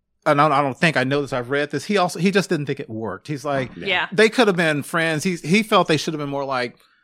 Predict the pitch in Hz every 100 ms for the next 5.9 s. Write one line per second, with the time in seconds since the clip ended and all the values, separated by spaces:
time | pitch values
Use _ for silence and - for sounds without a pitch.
0 | _ _ - 143 156 - 147 131 131 120
1 | 131 131 113 139 135 117 - 143 135 190
2 | 196 151 131 139 131 123 131 190 202 175
3 | 151 147 156 143 151 131 120 110 104 151
4 | - 123 - 113 123 123 - - 123 113
5 | 104 - 123 110 110 - - 208